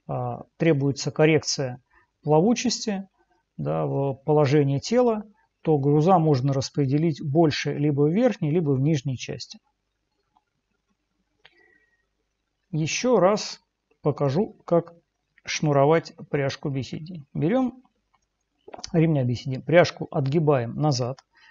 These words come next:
в среднюю прорезь вставляем ремень, потом продеваем полностью и вставляем в прорезь, ближайшую к противоположному концу.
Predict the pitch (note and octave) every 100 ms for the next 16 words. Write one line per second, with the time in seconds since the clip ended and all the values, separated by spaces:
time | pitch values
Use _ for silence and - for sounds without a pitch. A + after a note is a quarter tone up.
0 | _ _ - - F3+ F3+ D3 A#2+ B2+ B2
1 | - D#3+ D3+ A#2+ A2+ - _ _ _ _
2 | _ - - - D3 D3 C3+ A#2+ C#3 -
3 | _ _ _ _ _ _ _ _ _ _
4 | _ _ _ _ _ - D3+ C#3 B2+ D#3
5 | G3 _ _ _ _ _ _ _ _ _
6 | _ _ _ _ _ _ _ _ _ _
7 | _ _ _ _ _ _ D3 D#3 _ _
8 | _ _ _ _ _ - D#3 - D3+ C3
9 | - _ _ _ _ _ _ _ _ _
10 | _ _ _ _ - D3 C3+ C#3+ C#3 C3+
11 | B2+ A#2 E3+ G3+ A3 G3+ - G3+ - F#3+
12 | F#3+ - - D3+ D#3 F#3+ G3+ F3 - -
13 | E3+ F#3 D#3+ C#3 C#3+ C3+ E3+ E3+ - D3+
14 | - C#3+ - C#3+ C#3 D3 D3 C#3+ B2 B2+
15 | B2+ A#2+ - C3 - C#3 B2+